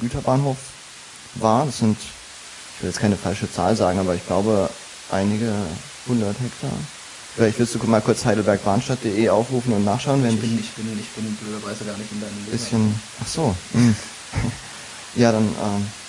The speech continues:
Speaker 1: mach ich das mal schnell, während ich rede. Mal
Speaker 2: Ja.
Speaker 1: schauen, ob ich das hinbekomme. Ähm,
Speaker 2: Ja, also
Speaker 1: große
Speaker 2: das kommt
Speaker 1: Podcaster schaffen das ja nicht, aber vielleicht kann ich das ja.
Speaker 2: <laughs>
Speaker 1: Mal schauen. Jedenfalls, ähm, ist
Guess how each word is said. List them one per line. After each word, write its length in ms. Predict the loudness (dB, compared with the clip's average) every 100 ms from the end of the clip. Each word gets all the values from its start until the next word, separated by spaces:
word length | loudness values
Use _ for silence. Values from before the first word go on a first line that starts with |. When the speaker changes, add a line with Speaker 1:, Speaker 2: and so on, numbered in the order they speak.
| -8
Speaker 1:
mach 100 | -8
ich 220 | -8 -12
das 80 | -4
mal 100 | -4
schnell, 200 | -2 -6 -4
während 160 | -6
ich 140 | -6 -4
rede. 200 | -2 -2 -6 -8 -4
Mal 60 | -2
Speaker 2:
Ja. 40 |
Speaker 1:
schauen, 160 | 0 -2
ob 60 |
ich 100 | -4
das 140 | -8 0
hinbekomme. 500 | 0 0 0 0 0 -6 -18 -20 -18 -4
Ähm, 140 | 0 2
Speaker 2:
Ja, 80 |
also 200 | 2 2 4
Speaker 1:
große 180 | 6
Speaker 2:
das 80 | 6
kommt 180 | 6 4
Speaker 1:
Podcaster 400 | 4 2 2 0
schaffen 240 | 0 2
das 140 | 0 2
ja 80 | 0
nicht, 180 | 0
aber 120 | -2 -2
vielleicht 220 | -4 -2
kann 120 | -4
ich 80 | -4
das 180 | -8 -6
ja. 60 | -2 2 2
Speaker 2:
<laughs> 200 | 2 0
Speaker 1:
Mal 120 | -4
schauen. 360 | -2 -2 -2 -2 -8 0
Jedenfalls, 480 | 4 6 6 2 2 4
ähm, 260 | 4 4 0
ist 300 | -4 -4 -8